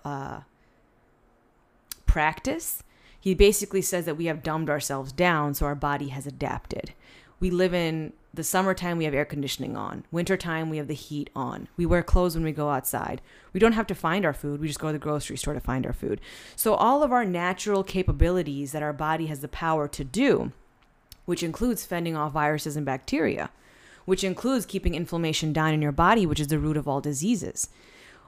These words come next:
um, keeping your eyesight well, keeping your hands and feet working well, giving you strength and power to the point where you can just hold yourself up with a finger,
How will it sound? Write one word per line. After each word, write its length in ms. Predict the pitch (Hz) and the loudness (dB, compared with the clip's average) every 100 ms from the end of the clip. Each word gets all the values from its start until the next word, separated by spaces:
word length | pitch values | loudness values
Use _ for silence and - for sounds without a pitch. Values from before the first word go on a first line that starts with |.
| - | -8
um, 320 | 165 156 143 | -4 -2 -4
keeping 260 | 143 160 202 | -6 -2 0
your 120 | 196 | 0
eyesight 460 | 190 240 - 180 - | 0 0 2 0 0
well, 220 | - - | -2 -2
keeping 260 | - 170 185 | -4 -2 -2
your 80 | |
hands 220 | 170 185 180 | 0 0 0
and 100 | 170 | -2
feet 220 | 226 247 | -4 2
working 320 | 190 170 156 | 2 2 0
well, 220 | 143 127 143 | -2 -2 0
giving 360 | 220 233 262 | 2 6 6
you 140 | 226 208 | 6 4
strength 840 | - - - 175 185 165 - - - _ _ _ _ | 2 0 0 2 2 0 -6 -8 -20 _ _ _ _
and 180 | 165 165 | 0 10
power 600 | - 190 208 170 - - - - - - | 12 12 8 6 2 -4 -14 -20 -20 -10
to 60 | |
the 80 | 180 | -8
point 320 | 180 - 208 | -6 -2 0
where 80 | 196 | 0
you 100 | 190 | 0
can 160 | 180 185 | 0 0
just 140 | 160 | 0
hold 300 | - 185 185 | -4 2 2
yourself 340 | 175 170 165 151 | 4 2 2 2
up 140 | 156 | 2
with 100 | - | 0
a 60 | - | 0
finger, 540 | - 165 156 - 156 | 0 0 0 -4 -8